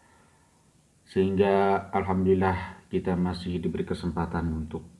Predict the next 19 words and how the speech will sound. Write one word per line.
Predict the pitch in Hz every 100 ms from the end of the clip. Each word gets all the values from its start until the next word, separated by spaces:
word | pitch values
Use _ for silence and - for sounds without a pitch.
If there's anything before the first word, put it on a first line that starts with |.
| - - - _ _ _ - - - - - - _ _ -
terus | 127 123
berkarya, | - 107 - 95 98 92 78 - -
untuk | 85 82 90 -
terus | 98 92 90 -
hidup | 95 95 92
menjalani, | 95 92 92 87 87 92 92 - - - -
eh, | 80 73 60 57 57 55 - - -
hidup, | 101 110 110 - - - - _ - - - - _
diberi | - 76 87 87
kesempatan | 90 87 90 87 85
untuk | 90 85 90 -
terus | - 87 -
menjalani | 87 87 90 87 87
hidup, | 90 87 107 - - - _ _ _ _ _ _ _ _ _ _ _ - _
dan | - 90
mudah-mudahan | 87 90 87 87 95 101
hidup | 101 87 87
kita | 92 95 92
selalu | 92 87 87